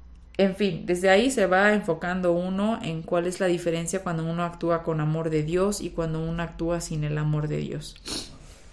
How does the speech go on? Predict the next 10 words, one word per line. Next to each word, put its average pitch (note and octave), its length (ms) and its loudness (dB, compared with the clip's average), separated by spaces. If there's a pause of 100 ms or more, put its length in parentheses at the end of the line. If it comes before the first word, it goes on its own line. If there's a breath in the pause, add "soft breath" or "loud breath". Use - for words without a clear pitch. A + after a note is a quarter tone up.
(1040 loud breath)
El G3 140 4
punto A#3 300 2
principal G#3 560 4
es F#3+ 100 2
que G3+ 100 0
nosotros F#3 440 -2
debemos F3+ 420 2
educar F3 640 2 (540 loud breath)
nuestra F3 500 4
lengua. E3+ 540 0